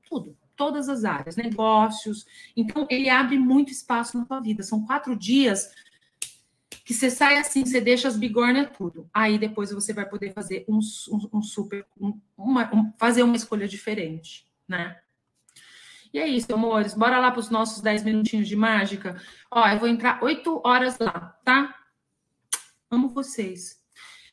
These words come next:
Vem, amor, vem, Carol, mais um fundamento. A Janaína Amado tá combinando de vir aqui de novo na Catarina. Tem um fundamento na Catarina tão gostoso, a gente fica aqui, ó, só na sarrafada. A, a Jaque falando, "Eu amo tanto que eu já fiz dois."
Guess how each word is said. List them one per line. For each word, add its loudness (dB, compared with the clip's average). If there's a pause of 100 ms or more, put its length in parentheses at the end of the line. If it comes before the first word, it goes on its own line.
(160)
Vem, 4
amor, 8
vem, 4
Carol, 6
mais 2
um -2
fundamento. 2 (240)
A 2
Janaína 4
Amado 6
tá -2
combinando 2
de -2
vir 4
aqui 2
de -2
novo 0 (420)
na 4
Catarina. 0
Tem 2
um -2
fundamento 0
na 0
Catarina -4
tão -4
gostoso, -6
a -4
gente -8
fica -4
aqui, -4
ó, 2 (600)
só 0
na 0
sarrafada. -4 (1300)
A, 0
a 2
Jaque 0
falando, 0
"Eu 2
amo 2
tanto -2
que -4
eu -2
já 0
fiz -6
dois." -4